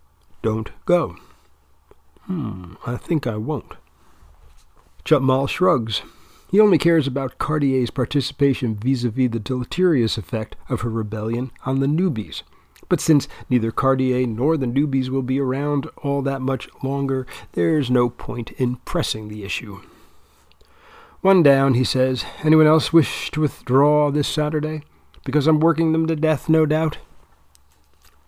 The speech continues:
Cartier sighs dramatically. She is, after all, a successful dramatic interpreter. "All right," she resigns herself. "I'll go." "I'm thrilled,"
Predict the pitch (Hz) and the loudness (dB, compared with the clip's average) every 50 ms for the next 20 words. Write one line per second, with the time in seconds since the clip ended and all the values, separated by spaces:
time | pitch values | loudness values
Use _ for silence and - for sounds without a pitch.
0 | _ _ _ _ - - - - - - - - 127 131 131 135 127 123 117 - | _ _ _ _ -20 -20 -20 -20 -20 -18 -4 -2 0 2 4 4 2 2 0 -2
1 | - - - 135 135 143 143 147 147 147 143 135 131 120 131 147 127 113 110 95 | -6 -6 -4 -2 0 2 2 4 4 2 2 0 -2 -2 0 0 0 0 -2 -6
2 | 95 95 - - 87 92 - - - - - - - - - - - - - - | -8 -12 -14 -16 -16 -16 -16 -18 -20 -20 -20 -20 -20 -20 -20 -20 -20 -20 -20 -20
3 | - - - - 113 101 101 104 98 101 98 92 90 - - 101 107 113 117 117 | -20 -16 -10 -8 -8 -8 -6 -8 -8 -8 -8 -8 -10 -8 -8 -6 -4 -4 -2 0
4 | 131 143 151 143 - 165 - - - 180 143 - - 156 139 131 120 135 127 127 | 2 2 2 2 2 -2 -2 2 2 2 2 2 0 0 -2 0 2 0 0 0
5 | 120 117 120 113 - - 117 - - 123 113 101 - 95 92 90 - - - _ | 0 -2 -4 -6 -6 -6 -8 -4 -4 -4 -4 -4 -6 -12 -12 -14 -16 -18 -20 _
6 | _ _ _ - _ _ - _ _ _ _ _ _ _ _ _ _ _ _ _ | _ _ _ -20 _ _ -20 _ _ _ _ _ _ _ _ _ _ _ _ _
7 | _ 151 147 147 131 107 92 85 - - - - 98 98 101 - - - - - | _ -4 -2 0 0 -2 -2 -6 -10 -12 -14 -12 -12 -12 -12 -14 -16 -18 -12 -8
8 | 110 101 98 107 92 95 90 90 90 - 95 - - - 92 104 - - - - | -6 -6 -4 -4 -4 -4 -6 -6 -10 -10 -12 -10 -10 -8 -8 -8 -10 -12 -16 -20
9 | - - _ _ - _ _ _ _ - - 123 123 117 101 101 98 85 85 85 | -20 -20 _ _ -20 _ _ _ _ -10 -6 -4 -4 -4 -6 -6 -10 -10 -12 -14
10 | - - - - - - _ _ _ _ _ _ _ _ _ _ _ _ _ _ | -16 -18 -20 -20 -20 -20 _ _ _ _ _ _ _ _ _ _ _ _ _ _
11 | - - - - 110 107 101 - - - - - - 160 156 139 113 107 104 101 | -20 -14 -4 -2 -2 -2 -2 -4 -10 -18 -18 -2 2 2 4 4 2 0 -2 -6
12 | - | -10